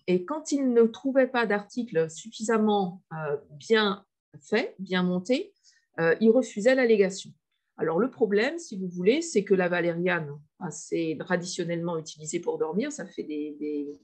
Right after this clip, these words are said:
des centaines d'années qu'on l'utilise. Euh, et donc, euh, si un industriel, euh, soit du phytomédicament, soit,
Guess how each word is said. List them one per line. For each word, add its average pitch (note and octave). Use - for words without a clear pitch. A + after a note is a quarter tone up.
des D3+
centaines F3+
d'années E3+
qu'on D#3
l'utilise. A3+
Euh, F3+
et G#3+
donc, A3+
euh, F3
si C#4+
un A#3+
industriel, A3
euh, E3
soit A#3
du F#3+
phytomédicament, G#3
soit, A3